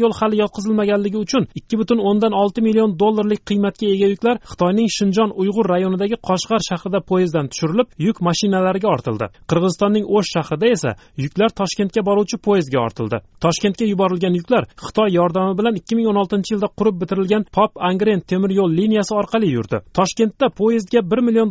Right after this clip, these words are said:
dollar qiymatga ega besh yuz yigirma besh tonna o'zbek paxtasi ortiladi. Bu yuk ham O'shda poyezddan tushirilib, yuk mashinalariga, so'ngra Qoshg'arda qaytadan poyezdga ortiladi. O'n yettinchi iyun kuni Qirg'iziston prezidenti Sooronbay Jeenbekov, tashqi ishlar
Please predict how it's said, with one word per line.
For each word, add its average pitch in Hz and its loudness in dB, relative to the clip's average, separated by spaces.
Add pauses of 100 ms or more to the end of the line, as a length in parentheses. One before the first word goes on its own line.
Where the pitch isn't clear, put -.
dollar 220 2 (100)
qiymatga 196 0
ega 202 0 (100)
besh 202 0
yuz 202 -6
yigirma 202 0
besh 226 0
tonna 214 0 (120)
o'zbek 196 0
paxtasi 196 -4
ortiladi. 113 -2 (280)
Bu 165 4 (100)
yuk 180 -4
ham 233 2 (160)
O'shda 180 -2 (100)
poyezddan 165 0
tushirilib, 175 -2 (140)
yuk 214 -4 (100)
mashinalariga, 127 -2 (240)
so'ngra 190 2 (220)
Qoshg'arda 170 -2 (260)
qaytadan 175 0 (120)
poyezdga 156 2
ortiladi. 110 -4 (280)
O'n 202 4
yettinchi 254 0
iyun 240 2
kuni 269 0
Qirg'iziston 202 -2
prezidenti 208 0 (100)
Sooronbay 208 2
Jeenbekov, 202 0
tashqi 180 -2
ishlar 208 -2